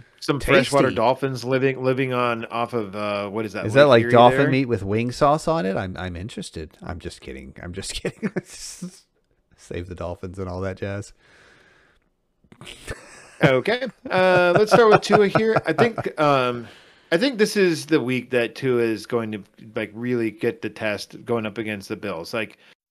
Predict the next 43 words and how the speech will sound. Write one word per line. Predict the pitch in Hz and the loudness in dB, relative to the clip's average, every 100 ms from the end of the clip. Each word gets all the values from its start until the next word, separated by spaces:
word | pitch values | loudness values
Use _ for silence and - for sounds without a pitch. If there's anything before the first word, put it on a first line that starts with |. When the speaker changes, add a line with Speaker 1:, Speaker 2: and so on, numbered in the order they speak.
| _ _ _ | _ _ _
Speaker 1:
um, | 160 147 151 | 0 2 2
after | 147 170 | 2 4
Speaker 2:
Mm-hmm. | |
Speaker 1:
returning | 160 175 190 | 4 4 2
from | 185 196 156 | 2 0 0
injury, | 135 127 156 | -2 2 0
Tua | 156 147 | 4 4
has | 139 113 | 4 2
played | - 139 131 | 0 0 2
rather | 131 123 | 2 2
well, | 131 160 151 156 | 4 6 6 4
albeit | 127 120 131 | 0 0 0
against | 120 117 117 - | -2 -4 -8 -10
lower | 101 107 131 139 139 131 123 113 - | -12 -2 2 4 4 2 0 -6 -14
tier | - 143 131 120 | -10 -4 -2 -2
defenses, | 101 - 127 104 95 - 107 131 131 - | -4 -6 -6 -8 -8 -8 -6 -6 -10 -6
with, | 117 113 107 - - _ _ - | -2 0 -2 -8 -20 _ _ -6
uh, | 113 110 107 | -4 -4 -4
twenty-two | 151 147 123 143 | -6 -6 -6 -6
point | 135 123 | -6 -10
three | - 135 | -8 -10
six | - 139 - | -6 -8 -6
and | 113 | -10
twenty | 101 135 127 | -10 -10 -10
and | 123 113 107 98 | -8 -8 -10 -14
twenty-eight | - 131 117 113 | -12 -8 -6 -6
and | 98 | -8
a | |
half, | 95 104 95 | -8 -8 -6
roughly, | 107 98 110 101 | -8 -6 -6 -6
points | 90 117 110 101 - | -8 -8 -8 -10 -18
scored | - - 120 113 | -18 -8 -4 -4
against | 110 104 | -4 -8
the | 110 | -10
Jags | 98 110 117 113 | -8 -4 -4 -4
and | 104 | -14
the | |
Falcons. | - 180 190 - 135 135 _ _ _ - | -4 0 0 0 -4 -4 _ _ _ -12
He's | 117 | -4
rolling | 135 180 180 | 2 4 2
to | 170 | 2
a | 151 | 0
game | 127 135 131 127 | 0 -2 -2 -4